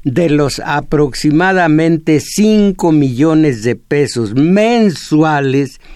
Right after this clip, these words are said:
Oiga esto, Crescencio Suárez,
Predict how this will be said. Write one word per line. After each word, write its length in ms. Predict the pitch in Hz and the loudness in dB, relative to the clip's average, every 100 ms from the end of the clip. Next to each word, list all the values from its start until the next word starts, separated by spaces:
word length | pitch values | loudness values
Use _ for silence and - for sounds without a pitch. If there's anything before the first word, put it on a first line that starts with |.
| - - - | -14 -12 -8
Oiga 520 | 147 185 202 175 165 135 | -2 0 0 -2 -2 0
esto, 500 | 165 165 - 143 120 | -2 -2 -2 -4 -2
Crescencio 640 | 123 113 147 147 - 139 | -4 -4 -2 -2 -2 -6
Suárez, 600 | 127 135 127 131 120 - | -4 -2 -2 -2 -6 -10